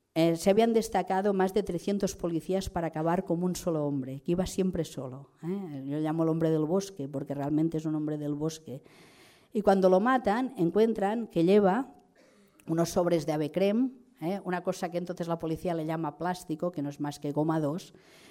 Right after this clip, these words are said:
y cuatro cosas más. Pero durará hasta mil novecientos sesenta y tres una lucha que empieza desde mil novecientos treinta y nueve. Fijaros qué larga pervivencia de hombres armados entrando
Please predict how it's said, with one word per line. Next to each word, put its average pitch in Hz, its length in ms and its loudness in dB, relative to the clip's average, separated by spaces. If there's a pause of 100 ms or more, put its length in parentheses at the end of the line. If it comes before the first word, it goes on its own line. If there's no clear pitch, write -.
(140)
y 147 100 -2
cuatro 143 320 -2
cosas 135 380 -8
más. 156 400 -2
Pero 233 420 6 (560)
durará 196 420 4
hasta 202 220 -2
mil 262 160 4
novecientos 190 440 -4
sesenta 175 360 -4
y 170 60 -2
tres 220 400 -4
una 208 200 0
lucha 196 540 -2
que 180 80 -2
empieza 202 640 0 (200)
desde 190 380 0
mil 190 280 0
novecientos 160 580 -6
treinta 139 320 -6
y 143 60 -4
nueve. 135 260 -6
Fijaros 190 560 -4
qué - 160 -4
larga 185 400 -2
pervivencia 180 800 0 (640)
de 190 140 12
hombres 262 300 10
armados 180 760 0
entrando 214 680 0